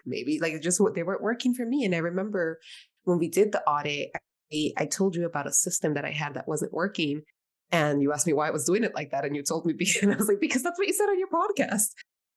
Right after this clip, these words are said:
And you said that I was the creative director of my podcast. And I think I added that to my resume, by the way. <laughs> So I was like, "The first Gen Coach podcast, producer and creative director." <laughs> Um, you know, and so that, that again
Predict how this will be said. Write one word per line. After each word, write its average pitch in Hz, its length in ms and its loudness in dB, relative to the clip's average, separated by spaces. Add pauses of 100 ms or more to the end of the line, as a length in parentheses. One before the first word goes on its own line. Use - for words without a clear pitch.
And 202 360 2 (260)
you 185 300 -2
said 170 640 0 (580)
that 175 180 4
I 165 120 4
was 170 160 0
the 170 100 0
creative 151 540 0
director 135 500 -4
of 123 100 -8
my 135 120 -4
podcast. - 720 -4 (360)
And - 100 6
I 131 40 8
think 240 200 2
I 370 60 6
added 208 200 2
that - 100 -4
to 190 80 0
my 147 100 2 (140)
resume, 139 340 0
by 117 220 -4
the - 80 -4
way. 117 340 0
<laughs> 214 500 0
So 208 280 2
I 180 140 0 (100)
was 185 100 2
like, 170 200 0
"The 165 100 -6
first 240 260 -2
Gen 330 160 0
Coach 240 220 0
podcast, - 340 -2 (320)
producer 226 420 4
and 269 120 0
creative 185 320 0
director." 214 560 -4
<laughs> - 60 -4 (520)
Um, 214 360 2
you 247 140 4
know, 226 280 2
and 214 160 0
so 208 200 6
that, 208 200 0 (240)
that 190 180 2
again 190 400 -2